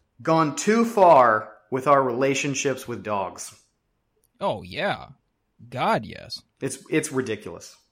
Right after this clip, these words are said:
Speaker 2: And I have a dog, and our relationship has soured a little bit with the kid. It's just, it's just harder, and the dog gets on my nerves more. But, oh, God, yeah.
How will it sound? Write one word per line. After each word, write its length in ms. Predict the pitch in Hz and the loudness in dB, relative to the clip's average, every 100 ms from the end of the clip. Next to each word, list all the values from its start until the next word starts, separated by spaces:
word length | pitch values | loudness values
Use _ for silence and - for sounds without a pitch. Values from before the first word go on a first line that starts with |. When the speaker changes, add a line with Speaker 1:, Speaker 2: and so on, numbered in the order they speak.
| _ _ _ _ _ _ - | _ _ _ _ _ _ -10
Speaker 2:
And 120 | 139 | -4
I 140 | 160 | 0
have 340 | 190 - 156 190 | 0 0 0 0
a 60 | |
dog, 400 | 127 117 110 117 117 | -2 -2 -2 -4 -6
and 220 | 113 - _ | -10 -12 _
our 160 | 127 131 | -6 -4
relationship 560 | 120 117 120 127 127 | -4 -2 -4 -6 -8
has 100 | 127 | -8
soured 320 | - 139 120 117 | -2 0 0 -2
a 40 | |
little 180 | 110 113 | -6 -6
bit 160 | 123 | -6
with 100 | 120 | -8
the 80 | - | -12
kid. 300 | 110 - 120 | -10 -6 -6
It's 140 | 117 113 | -6 -10
just, 320 | 120 113 - | -10 -12 -14
it's 140 | 113 - | -18 -16
just 160 | 113 - | -14 -12
harder, 300 | 117 113 113 | -10 -8 -6
and 80 | 117 | -8
the 40 | |
dog 300 | 110 117 113 | -6 -6 -6
gets 140 | 110 | -10
on 120 | 117 110 | -12 -10
my 100 | 104 | -8
nerves 380 | 117 208 214 | -4 -4 -4
more. 240 | 151 117 110 | -6 -8 -8
But, 320 | 110 120 113 _ _ _ _ _ _ _ - | -4 -4 -6 _ _ _ _ _ _ _ -18
oh, 200 | 180 95 | -16 -12
God, 340 | 104 165 - | -6 -4 -4
yeah. 220 | 98 - | -6 -14